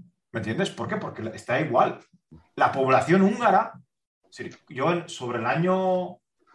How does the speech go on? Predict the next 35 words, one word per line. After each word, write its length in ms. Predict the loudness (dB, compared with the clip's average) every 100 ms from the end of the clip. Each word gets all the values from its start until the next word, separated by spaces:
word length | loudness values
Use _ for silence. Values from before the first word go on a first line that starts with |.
| _ _
dos 300 | -8 -6 -4
mil, 220 | -2 -2
con 220 | -2 -6 -6
noventa 360 | -6 -6 -6
y 80 | -4
pico, 260 | -2 0 -2
que 80 |
me 120 | -4 -8
fui 160 | -6
a 20 |
Hungría, 240 | -4 -2 0 0
a, 240 | 0 -4
a, 400 | -8 -10 -10 -10
a 40 |
España, 580 | -12 -2 0 0 -2 -4 -10 -12 -8
la 160 | -6
población 480 | -4 -4 -4 -4 -2
húngara 420 | 2 2 2 0 -4
estaba 300 | -4 -2 0
por 140 | -2
encima 300 | -6 -6 -6
de 80 | -4
diez 260 | -4 -6
millones. 420 | -6 -8 -8 -12 _ _ _
Hoy 160 | -6
estamos 420 | -2 2 2 2 -2
en 80 |
nueve 220 | -6 -6 -6
coma 160 | -8
cinco 260 | -10 -10 -6
millones, 360 | -6 -6 -6 -6
nueve 180 | -6 -6
coma 140 | -8 -10
cuatro 220 | -12 -10
millones. 440 | -8 -8 -10 -18